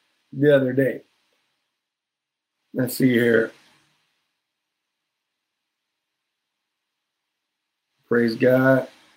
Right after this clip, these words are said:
Praise God. You got any prayer requests? I'm just scanning. Okay. Sister Stella. Sister Stella says, "Pray for my anxiety, um, and my prayer and my family."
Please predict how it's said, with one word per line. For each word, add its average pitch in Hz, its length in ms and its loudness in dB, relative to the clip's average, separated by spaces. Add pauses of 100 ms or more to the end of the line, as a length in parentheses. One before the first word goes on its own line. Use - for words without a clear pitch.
(1300)
Praise 120 300 -2
God. 127 440 -4 (480)
You 127 100 -4
got 156 160 4
any 165 160 2
prayer 185 260 2
requests? 180 600 0 (320)
I'm 147 140 2
just 156 180 0
scanning. 175 360 0
Okay. 190 460 0 (400)
Sister - 320 -2
Stella. 214 540 0 (920)
Sister 156 300 -6
Stella 185 320 2
says, 175 240 -2
"Pray 196 240 0
for 202 100 0
my 175 200 2
anxiety, 190 760 0 (520)
um, 151 420 2
and 160 220 2
my 151 140 4
prayer 151 520 0
and 156 140 2
my 151 140 2
family." 180 460 0